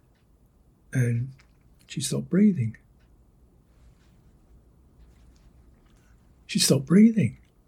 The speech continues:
And he's doing things. She's dead. He's holding her and she dies in his hands. And it's just kind of,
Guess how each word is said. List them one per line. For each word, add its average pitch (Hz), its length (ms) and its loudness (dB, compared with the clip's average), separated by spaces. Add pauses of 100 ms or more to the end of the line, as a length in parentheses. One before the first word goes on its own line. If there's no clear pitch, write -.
(380)
And 135 100 -6
he's 131 100 2
doing 131 280 4
things. 180 220 -4 (680)
She's 135 220 -14
dead. 208 480 -6 (460)
He's 135 200 -2
holding 196 360 4
her 107 80 0
and 113 120 -6
she 123 120 -4
dies 135 800 -4 (1000)
in 127 120 -2
his 123 160 -2
hands. 143 580 -6 (3750)
And 147 140 -6
it's 147 120 -6
just - 220 -4
kind 156 180 -2
of, - 120 -6